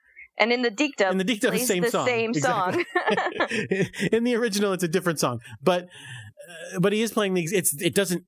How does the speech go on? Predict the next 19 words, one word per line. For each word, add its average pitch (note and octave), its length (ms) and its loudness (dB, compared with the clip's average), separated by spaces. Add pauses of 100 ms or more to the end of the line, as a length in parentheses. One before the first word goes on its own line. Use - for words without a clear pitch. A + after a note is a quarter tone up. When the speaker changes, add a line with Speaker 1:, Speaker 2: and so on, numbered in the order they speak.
Speaker 2:
look D#3 320 0
like, F#3+ 260 0
it D#3 120 2
looks F#3 280 0
exactly C#3 480 0
the G#2+ 100 -4
same. A#2+ 340 0
Like, B2+ 180 0
his C3+ 180 2
weird, E3+ 300 0
creepy C#3 480 0 (400)
flute G3+ 360 2
looks D3 220 0
exactly C#3 460 0
the A#2+ 80 0
same A#2 320 0
in G#2 100 -4
both G2+ 200 -2
cases. - 400 -6